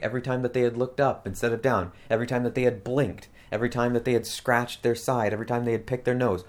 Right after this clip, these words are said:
for every one of those people. I mean, I, y-, there's not enough space in the universe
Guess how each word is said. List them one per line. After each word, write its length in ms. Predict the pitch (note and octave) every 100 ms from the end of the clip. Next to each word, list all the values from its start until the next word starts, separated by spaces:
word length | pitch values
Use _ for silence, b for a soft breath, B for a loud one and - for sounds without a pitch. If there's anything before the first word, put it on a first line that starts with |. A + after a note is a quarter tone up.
| B
for 220 | - C#3 -
every 280 | D#3+ D3 D3+
one 200 | C3+ C3+
of 120 | B2
those 200 | B2+ B2
people. 460 | - C#3+ - - - - - -
I 40 |
mean, 260 | D#3 D#3 - b b b b - - - -
I, 120 | G#2 - - -
y-, 200 | D3 B2
there's 240 | D3 E3 C#3+
not 220 | F3 F3+
enough 320 | D#3 C#3 -
space 880 | - - - G3 G#3 D3 C3+ - - - - - - - - - - -
in 140 | C3+
the 60 | B2
universe 920 | B2 F3 C4 E3 F#2 E2 - - -